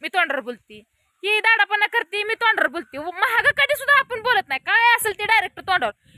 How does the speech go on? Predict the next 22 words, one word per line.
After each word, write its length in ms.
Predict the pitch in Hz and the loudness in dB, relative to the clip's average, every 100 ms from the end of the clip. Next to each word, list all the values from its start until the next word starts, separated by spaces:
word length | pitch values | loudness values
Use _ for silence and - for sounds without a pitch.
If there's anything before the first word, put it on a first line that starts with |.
| - | -12
मी 120 | 403 | 0
हिला 460 | 539 622 480 480 571 | 4 4 4 2 2
काय 260 | 571 453 554 | 2 2 2
बोलायचं 380 | 539 480 403 | 2 2 0
असेल 300 | 453 - 339 - - _ - - - - _ - | -2 -2 -2 -4 -20 _ -20 -20 -20 -20 _ -20
ते 40 | |
तोंडावर 500 | - 453 453 403 381 | -2 4 4 6 2
असतंय 220 | - 285 | 2 -4
माझं. 300 | 311 311 190 - _ _ | -2 -2 -4 -20 _ _
मग 120 | 339 427 - | -2 -2 -2
तुम्ही 200 | 415 508 | -2 0
सांगा, 280 | 523 453 285 | 2 0 0
मी 120 | 359 | -2
हिला 160 | 415 440 | 0 0
तोंडावर 400 | 453 440 415 415 | 2 0 2 0
बेला 260 | 427 392 | 0 0
भो-, 440 | 370 370 - - 262 | -2 -10 -14 -16 -2
बेला 340 | 381 403 440 508 | 2 4 2 0
म्हणजे 340 | - - 311 294 | -10 -12 -10 -2
बोलायला 420 | 453 466 453 508 | 0 2 2 0
भेट 280 | 494 466 330 | -4 -6 -2
नाही, 200 | 277 | -2